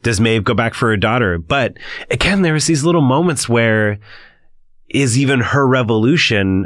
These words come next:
a simulation, kind of like how ultimately in The Matrix Reloaded and Revolutions, the idea of Neo and the One is another simulation to sort of keep the loop, an even bigger loop. So is, is the Westworld, like,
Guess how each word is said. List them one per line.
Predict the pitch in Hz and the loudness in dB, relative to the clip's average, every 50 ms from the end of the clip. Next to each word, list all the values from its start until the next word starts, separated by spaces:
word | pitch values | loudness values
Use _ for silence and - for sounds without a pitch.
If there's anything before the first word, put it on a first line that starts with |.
| - | -4
a | - 104 | -4 -4
simulation, | - - 113 104 104 101 95 92 90 90 - - 95 92 92 87 | -2 -2 0 0 2 2 2 2 0 0 -2 0 0 0 0 -2
kind | - - 113 110 | -2 -2 0 0
of | 113 101 | 0 0
like | 113 110 101 | 0 -2 -2
how | - - 110 104 101 101 101 98 95 - - - - - - - - - | -2 -4 -2 0 0 2 2 0 0 -4 -8 -18 -18 -18 -18 -16 -8 -4
ultimately | 117 123 123 - - 123 110 92 107 107 101 101 | -2 -2 0 0 -2 -2 -2 0 0 2 2 2
in | 104 101 98 95 95 | 2 2 0 0 0
The | 98 | 0
Matrix | 95 98 98 98 - - 104 92 - - - - | 0 0 0 -2 -2 -4 -4 -4 -4 -6 -6 -2
Reloaded | 101 98 95 98 95 92 95 95 87 | -2 0 2 2 2 2 2 0 0
and | 87 92 | 0 0
Revolutions, | 92 92 85 92 95 117 147 156 - - 113 95 92 92 90 92 95 92 - - - - - - - - - _ _ _ _ _ - | 0 0 0 0 2 2 2 0 0 0 0 0 0 0 0 0 0 -2 -6 -10 -14 -20 -20 -20 -20 -20 -20 _ _ _ _ _ -4
the | 104 107 117 120 | -2 0 0 0
idea | 113 110 101 117 120 | 0 0 0 0 0
of | 110 95 | 0 0
Neo | 101 110 117 135 139 135 120 113 110 107 104 101 101 101 | 2 2 2 4 4 2 2 2 2 2 2 2 0 0
and | 101 110 107 101 | 0 0 0 2
the | 107 101 | 0 0
One | 95 95 107 127 156 165 135 110 104 | 0 2 0 2 2 2 0 0 0
is | 92 87 104 90 107 | 0 -2 -2 0 0
another | 104 101 107 123 143 180 160 | 0 0 0 2 0 0 0
simulation | 135 - 110 95 92 85 85 82 87 85 - - 92 87 87 90 | 0 -2 -2 -2 -4 -4 -4 -6 -6 -6 -6 -6 -6 -6 -8 -6
to | - 98 | -4 -4
sort | - 107 98 | -2 -2 -2
of | 95 87 | -2 -2
keep | - - - 107 87 - | -4 -4 -4 -4 -4 -2
the | - 101 | -2 0
loop, | 95 95 98 95 92 - - - - - | 2 2 2 0 -2 -4 -8 -16 -10 -2
an | 107 107 | -2 0
even | 113 110 117 120 110 | 0 0 0 0 0
bigger | 92 135 147 143 156 131 | -2 -2 -2 0 0 -2
loop. | 98 87 85 - - | -2 -4 -6 -6 -6
So | - - 110 | -2 -2 -2
is, | 107 113 95 110 110 95 90 - - - - - - - - - | -2 -2 -2 -2 -2 -2 -4 -8 -10 -16 -18 -18 -20 -20 -14 -6
is | - 107 107 95 87 - - | -2 -2 0 0 -2 -4 -4
the | - 113 113 104 | -2 -2 -2 0
Westworld, | 98 120 127 - - 120 110 95 - - 147 - | 0 -2 -2 -2 -2 -2 -2 -4 -6 -12 -20 -12
like, | - 117 113 104 - - - | -4 -2 -2 -2 -2 -6 -14